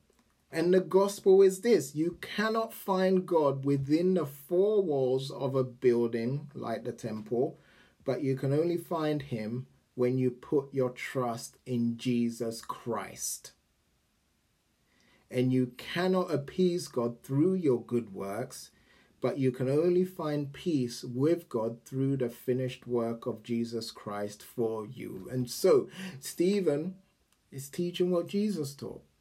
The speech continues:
Jesus is teaching about the life of Jesus, who Jesus was, and what he accomplished for us through his life, death, burial, and resurrection.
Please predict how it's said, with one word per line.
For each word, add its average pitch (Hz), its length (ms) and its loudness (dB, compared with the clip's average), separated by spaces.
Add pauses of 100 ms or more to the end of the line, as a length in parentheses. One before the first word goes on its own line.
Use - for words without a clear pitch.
(380)
Jesus 151 540 0
is 139 220 -6
teaching 156 420 -6
about 156 320 -4
the 151 80 -2
life 156 340 -4
of 151 100 -6
Jesus, 180 320 -2 (180)
who 185 240 2
Jesus 170 480 -4
was, 170 260 0
and 123 300 -4
what 156 240 -4
he 160 480 -4
accomplished 139 840 -6
for 107 200 -6
us 110 240 -12 (320)
through 139 260 0
his 127 220 0
life, 123 380 -2 (220)
death, 123 420 -4 (680)
burial, 110 600 -2 (120)
and 107 240 -6
resurrection. 107 840 -8